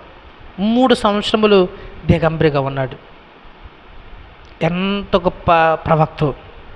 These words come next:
తన కుటుంబాన్ని విడిచి, తన పిల్లల్ని విడిచి, ఎక్కడికి వెళ్ళినా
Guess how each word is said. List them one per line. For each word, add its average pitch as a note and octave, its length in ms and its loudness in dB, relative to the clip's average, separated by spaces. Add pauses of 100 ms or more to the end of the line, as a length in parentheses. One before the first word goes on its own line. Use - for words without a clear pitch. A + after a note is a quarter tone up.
(960)
తన F3+ 100 0
కుటుంబాన్ని F#3+ 540 0
విడిచి, D#3+ 440 -2 (720)
తన F#3 120 4
పిల్లల్ని G3+ 420 4
విడిచి, F3+ 460 0 (520)
ఎక్కడికి G#3+ 380 0
వెళ్ళినా G#3+ 600 2